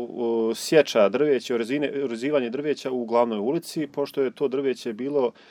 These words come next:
prijetnja kako za prolaznike, tako i za vozila, pa u tom slučaju i opština imala probleme. I onda smo mi kao javno komunalno preduzeće,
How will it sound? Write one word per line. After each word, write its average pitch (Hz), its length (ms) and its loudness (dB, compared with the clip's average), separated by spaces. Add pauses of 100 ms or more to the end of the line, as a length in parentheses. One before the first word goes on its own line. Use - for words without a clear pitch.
(200)
prijetnja 135 400 6
kako 139 220 -6
za 117 120 -4
prolaznike, 135 540 0
tako 139 260 -2
i 107 40 -4
za - 120 -4
vozila, 165 500 0 (200)
pa 160 320 8 (140)
u 143 300 -4 (100)
tom 156 200 -2
slučaju 151 560 0 (380)
i 135 60 4
opština 156 300 2
imala 120 240 2
probleme. 95 420 -4 (120)
I 131 120 4
onda 147 260 8
smo 123 300 0
mi 127 300 -2
kao 101 380 0 (200)
javno 113 300 4
komunalno 101 420 -4
preduzeće, 120 680 -4